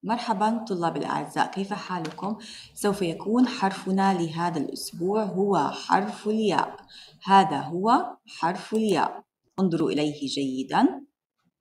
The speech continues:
هكذا إذن يكون شكل حرف الياء. الآن سوف أقوم بقراءة بعض الكلمات التي يوجد فيها حرف الياء.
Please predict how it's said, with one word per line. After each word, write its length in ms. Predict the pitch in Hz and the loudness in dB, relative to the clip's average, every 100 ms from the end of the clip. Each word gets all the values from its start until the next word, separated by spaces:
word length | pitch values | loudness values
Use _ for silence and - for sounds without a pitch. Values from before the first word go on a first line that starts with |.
| _ _ _ _ - - | _ _ _ _ -12 2
هكذا 380 | 180 185 165 175 | 2 2 0 0
إذن 420 | - 143 175 240 | -2 -2 0 0
يكون 540 | 165 120 165 190 262 | -2 -6 -4 4 4
شكل 440 | 262 175 - 202 285 | 4 -2 -4 -4 -4
حرف 420 | - - - - | -6 -12 -10 0
الياء. 560 | 208 285 302 254 - - _ - - - _ - | 6 8 8 6 4 -14 _ -20 -20 -20 _ 0
الآن 680 | 339 - 202 226 330 - - _ | 2 2 2 4 2 0 -18 _
سوف 320 | - 233 226 | -4 -4 0
أقوم 540 | - - - 196 240 220 | 0 0 -2 2 4 4
بقراءة 840 | 185 - 160 160 170 208 247 - | 0 -4 -2 0 0 0 0 -4
بعض 460 | 170 196 240 - - | -2 0 0 -2 -6
الكلمات 1000 | 180 - 151 139 147 131 151 180 285 - - - - _ - | -6 -6 -4 -4 -4 -2 0 2 0 -2 -16 -20 -20 _ 0
التي 800 | 185 160 180 - 208 226 320 - - | 2 2 -2 -4 -2 0 -2 -6 -6
يوجد 380 | 175 143 139 135 | -2 -2 -4 -6
فيها 500 | - 196 180 196 196 | -4 -2 0 -2 -2
حرف 400 | - 156 - 190 | -4 -6 -6 -2
الياء. 600 | 240 302 214 - - | 2 6 4 2 -8